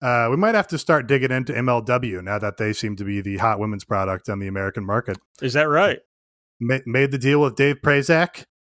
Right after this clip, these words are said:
Speaker 2: Oh,
Speaker 1: who's gonna
Speaker 2: wow.
Speaker 1: handle things for them there. So,
Speaker 2: Oh,
Speaker 1: you know,
Speaker 2: wow.
Speaker 1: Court, he's always wheeling and dealing.
Speaker 2: Absolutely. Okay. I'm willing to do that.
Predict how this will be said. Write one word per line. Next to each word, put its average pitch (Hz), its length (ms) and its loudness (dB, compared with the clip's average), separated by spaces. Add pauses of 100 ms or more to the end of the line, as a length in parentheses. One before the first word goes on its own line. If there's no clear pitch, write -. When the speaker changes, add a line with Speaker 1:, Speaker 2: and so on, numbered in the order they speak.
Speaker 2:
Oh, 151 140 2
Speaker 1:
who's 117 140 0
gonna 156 140 4
Speaker 2:
wow. 120 80 2
Speaker 1:
handle 131 360 4
things 147 300 0
for 151 100 2
them 147 180 2
there. 143 260 2
So, 113 240 2 (100)
Speaker 2:
Oh, 135 80 0
Speaker 1:
you - 80 -2
know, - 120 4
Speaker 2:
wow. 135 140 2
Speaker 1:
Court, 156 320 2 (260)
he's 143 220 0
always 151 300 2
wheeling 131 240 2
and 117 100 0
dealing. 110 300 -4 (400)
Speaker 2:
Absolutely. 135 640 0 (140)
Okay. 151 340 2 (920)
I'm 165 100 0
willing 165 200 4
to 143 60 0
do 127 160 2
that. 127 300 2